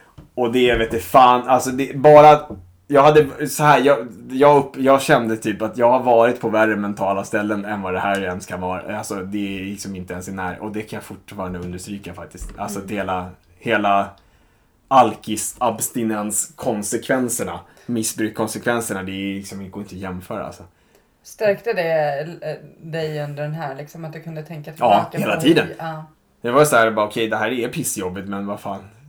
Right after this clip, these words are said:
Speaker 2: Det kunde
Speaker 1: Jag hade en
Speaker 2: stärka.
Speaker 1: helt annan solsystem att förhålla mig till.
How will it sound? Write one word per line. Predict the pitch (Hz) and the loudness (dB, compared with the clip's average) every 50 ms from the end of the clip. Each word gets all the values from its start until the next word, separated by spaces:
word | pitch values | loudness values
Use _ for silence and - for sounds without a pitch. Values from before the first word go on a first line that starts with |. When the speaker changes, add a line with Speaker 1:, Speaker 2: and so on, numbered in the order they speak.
| 165 - | -20 -18
Speaker 2:
Det | 185 185 | -16 -16
kunde | 185 - 180 165 160 160 156 156 160 160 156 | -14 -14 -14 -12 -12 -12 -14 -14 -16 -14 -6
Speaker 1:
Jag | 139 131 123 123 | 0 2 4 4
hade | 123 127 117 113 110 | 4 4 2 2 0
en | 107 107 | -2 -4
Speaker 2:
stärka. | 104 113 143 139 | -4 -4 -4 -2
Speaker 1:
helt | 131 120 113 104 107 | -2 -2 -4 -4 -4
annan | 104 104 101 101 104 104 101 101 101 90 101 | -4 -4 -4 -4 -6 -6 -8 -8 -10 -10 -10
solsystem | 101 - 113 110 101 101 - - 107 - 135 117 104 104 | -6 -4 -4 -4 -4 -6 -10 -10 -6 -4 -2 -2 -2 -4
att | 98 | -6
förhålla | - 104 107 127 131 117 101 | -6 -4 -2 -2 0 0 -2
mig | 101 95 92 | -4 -6 -8
till. | 101 95 | -10 -10